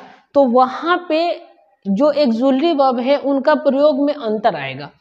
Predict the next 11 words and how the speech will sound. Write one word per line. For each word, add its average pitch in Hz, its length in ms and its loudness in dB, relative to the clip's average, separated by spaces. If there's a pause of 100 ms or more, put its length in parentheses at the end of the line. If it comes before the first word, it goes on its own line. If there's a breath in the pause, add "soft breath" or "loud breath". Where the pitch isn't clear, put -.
(200)
क्या 311 140 4
अंतर 285 340 -2
आएगा 285 240 2
आप 208 220 -2
लोग 185 180 -2
देखें, 151 260 -8 (440 soft breath)
जब 254 320 2
वाक्य 285 420 0
में 294 420 -2
you 277 320 0
का 262 80 2